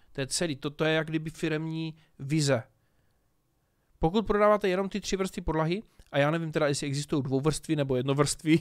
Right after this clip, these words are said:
<laughs> to fakt jako sorry, ale nějak tak si to myslím, tak pokud je to nějaký záchytný bod, prodejní argument, tak to dám na hlavní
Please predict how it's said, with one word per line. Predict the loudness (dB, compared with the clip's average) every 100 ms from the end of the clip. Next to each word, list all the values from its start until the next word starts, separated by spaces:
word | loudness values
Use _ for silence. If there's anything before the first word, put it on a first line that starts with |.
| 2
<laughs> | _
to | -10
fakt | -2 -2 0
jako | -4 -4
sorry, | -2 0 -2 -6 -18 -20 -12 2
ale | 4 4
nějak | 2 2 2
tak | 0
si | 0
to | 0
myslím, | 0 -2 -2 -2 -2 -8 _ _ _ _
tak | -4 -4 -10 -10 -6
pokud | 0 2
je | 2
to | 2
nějaký | 2 2 2 -2 0 2
záchytný | 2 2 -4 -2 0
bod, | 2 0 -2 -20 -2
prodejní | 2 4 4 2 2
argument, | 2 2 0 -2 -4 -6
tak | -12 -4
to | 0
dám | 0 2
na | 0
hlavní | 0 0 0 -4 -6